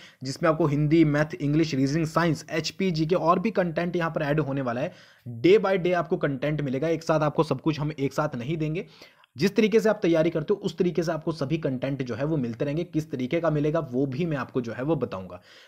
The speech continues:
ठीक है। तो ये अभी पांच सेक्शन हमने ऐड किए हैं, आप बोलोगे और भी सेक्शन ऐड कर देंगे, ठीक है, और भी कंटेंट आपको प्रोवाइड करवाया जाएगा,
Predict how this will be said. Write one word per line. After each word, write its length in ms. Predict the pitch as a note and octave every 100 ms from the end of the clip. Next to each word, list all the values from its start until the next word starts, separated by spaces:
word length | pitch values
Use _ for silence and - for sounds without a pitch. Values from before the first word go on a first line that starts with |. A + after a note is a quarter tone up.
| _
ठीक 120 | A3
है। 80 | E3+
तो 160 | - F#3
ये 200 | F#3+ G#3
अभी 200 | F3 F3
पांच 280 | G3 E3 F3
सेक्शन 280 | F#3 F3+ F3+
हमने 160 | F3+ F3+
ऐड 220 | D3+ D#3
किए 160 | D#3+
हैं, 200 | D#3+ F3+ -
आप 160 | C3 D#3
बोलोगे 320 | D#3 D#3+ E3
और 260 | E3 A2+ B2+
भी 120 | E3
सेक्शन 320 | D#3+ D#3+ E3+
ऐड 160 | D#3+ D#3
कर 120 | D3
देंगे, 300 | C#3+ D3+ E3+ -
ठीक 140 | D3 C#3+
है, 100 | D3 - - -
और 180 | C#3
भी 100 | D3+
कंटेंट 420 | F3+ D3+ C#3+ D3+ D3
आपको 220 | C#3+ D#3+
प्रोवाइड 480 | D#3+ C#3 C3 C#3+ D3
करवाया 260 | C3+ C3+
जाएगा, 320 | C3+ C3 E3